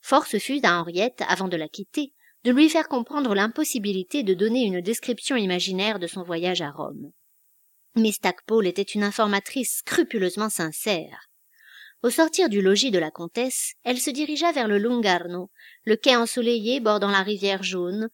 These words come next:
où s'alignent les auberges à façades colorées, familières aux touristes. Elle avait déjà appris à se diriger dans les rues de Florence, ce qu'elle faisait toujours sans peine, et c'est d'un pas très décidé qu'elle sortit du petit jardin qui commande l'entrée du pont de la Sainte Trinité.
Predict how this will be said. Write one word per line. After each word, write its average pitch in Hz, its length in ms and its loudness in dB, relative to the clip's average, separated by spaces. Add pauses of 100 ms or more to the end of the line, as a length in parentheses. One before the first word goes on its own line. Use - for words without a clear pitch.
(280)
où 226 80 -6
s'alignent 233 440 4
les 196 200 2
auberges 202 360 0
à 190 60 0
façades 190 400 -4
colorées, 196 480 -2
familières 185 640 -2
aux 185 60 -6
touristes. - 720 -12 (560)
Elle 226 100 2
avait 233 220 4
déjà 262 300 2
appris 233 300 2
à 202 60 2
se - 140 -6
diriger 190 480 -2
dans 170 100 -4
les 175 160 -4
rues 190 140 -2
de 180 80 -6
Florence, 165 680 -6 (300)
ce - 140 -8
qu'elle 185 160 0
faisait 180 260 -4
toujours 226 380 -6
sans 208 180 -6
peine, 160 420 -12 (440)
et 269 80 -2
c'est 381 140 4
d'un 339 140 2
pas 269 140 2
très 311 240 0
décidé 233 500 -2
qu'elle 220 200 -4
sortit 240 320 -2
du 208 100 -4
petit - 300 -6
jardin 175 440 -4
qui - 140 -12
commande 226 360 0
l'entrée 202 320 -4
du 190 120 -8 (100)
pont 208 140 -8
de 208 80 -4
la 170 140 -2
Sainte 196 280 -6
Trinité. - 600 -10